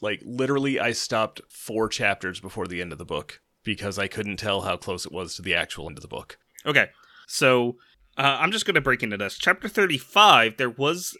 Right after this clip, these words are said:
Speaker 2: a bullet point I need to read out since I didn't get that far last time. Rust, Felt said, lowering his spyglass. "How did the beast know? Did anyone hear High Prince Adolin whistle for it?" So this, this is a twofold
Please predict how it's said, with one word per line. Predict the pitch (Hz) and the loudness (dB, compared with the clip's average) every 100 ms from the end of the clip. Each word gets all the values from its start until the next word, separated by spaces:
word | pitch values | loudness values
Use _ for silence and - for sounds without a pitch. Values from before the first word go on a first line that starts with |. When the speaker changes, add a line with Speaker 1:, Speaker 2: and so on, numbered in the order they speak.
| - | -4
Speaker 2:
a | 131 | -4
bullet | 131 226 156 | -2 -4 -4
point | - 117 113 | -4 -4 -2
I | 113 | -2
need | 110 117 | -2 -6
to | - 110 | -8 -6
read | 113 | 0
out | 120 98 | 0 0
since | - | -6
I | 107 | -6
didn't | 113 107 | -4 -6
get | 120 - | -8 -10
that | 101 | -12
far | 104 | -10
last | 92 98 - | -8 -8 -8
time. | - - _ _ - | -12 -14 _ _ -4
Rust, | 113 240 - - - _ | 6 6 6 -6 -8 _
Felt | - 113 107 - | -4 -2 -2 -6
said, | 113 101 135 160 | -4 -4 -4 -6
lowering | 208 117 110 110 | -6 -6 -8 -10
his | 107 | -12
spyglass. | - 85 104 110 135 - _ - | -8 -6 -6 -2 -2 -4 _ 0
"How | 220 | 0
did | 214 196 | 0 -6
the | |
beast | 160 185 - | -6 -8 -2
know? | 170 226 | 2 2
Did | 107 107 | 0 -8
anyone | 127 156 156 | -4 -2 -4
hear | 131 131 143 | -4 -2 0
High | 123 123 | 0 -2
Prince | - 123 - | -2 -6 -6
Adolin | 110 123 160 135 | -8 -6 -6 -6
whistle | 107 - 151 | -6 -8 -8
for | 170 180 | -2 0
it?" | 220 _ _ _ | 0 _ _ _
So | - 127 | -12 -10
this, | 165 254 | -8 -12
this | - 269 180 | -6 -6 -2
is | |
a | 120 | -2
twofold | - - 302 - 131 117 104 101 | 0 -2 -2 0 0 0 -2 -10